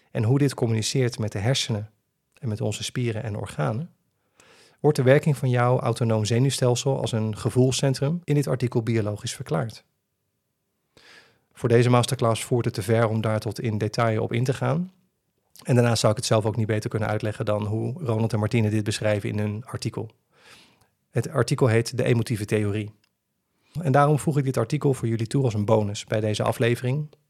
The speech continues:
zodat je het helemaal kunt lezen als dit jouw interesse ook heeft.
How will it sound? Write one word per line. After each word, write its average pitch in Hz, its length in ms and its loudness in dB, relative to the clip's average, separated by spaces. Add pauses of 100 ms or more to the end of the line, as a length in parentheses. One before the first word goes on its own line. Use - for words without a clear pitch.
(220)
zodat 123 220 -4
je 120 60 -8
het 110 80 -2
helemaal 113 280 2
kunt 117 180 -2
lezen 107 440 -2
als 135 120 -2
dit 127 140 2
jouw 110 160 2
interesse 107 440 -4
ook 113 200 0
heeft. - 380 -12